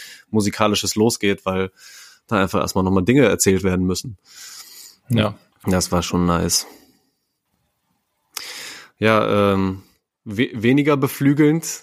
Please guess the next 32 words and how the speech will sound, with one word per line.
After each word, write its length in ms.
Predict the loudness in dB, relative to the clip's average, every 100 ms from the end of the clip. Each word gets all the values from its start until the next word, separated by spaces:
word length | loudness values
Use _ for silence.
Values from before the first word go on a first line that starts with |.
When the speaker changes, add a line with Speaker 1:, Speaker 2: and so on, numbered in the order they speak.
| _
Speaker 1:
weniger 460 | -2 0 2 2 2
gute 260 | 0 -2 0
Laune, 560 | 0 2 4 4 2
äh, 160 | 0 -2
gemacht, 480 | 2 0 -2 -12 -10
hat 180 | -8 0
dann 120 | 0
aber 200 | 2 0
auf 140 | -2 -2
jeden 200 | -2 -2
Fall 320 | 0 0 2
sowas 340 | 0 -2 -2
wie, 360 | -2 0 0 -2 -12 -20 -20 -20 _ -2
äh, 200 | 0 0
drei 280 | 0 0
Plus 380 | -2 0 0 0
mit 240 | -2 0 2
Dinge. 420 | 2 2 -2 -6 _ _ _ _ _ _ _ _ _ _ _ -10
Hast 180 | -6
du 40 | 0
den 480 | 4 4 4 0 -8 -20 _
ge-, 500 | -16 -2 2 4 4
gehört 400 | 2 2 4 4
und 100 | 0
hast 140 | -2 -4
du 40 |
den 120 | -4
auch 140 | -4 -2
gesehen 380 | 0 2 2
mit 120 | 0 0
dem 140 | -2
Video? 360 | 0 0 -2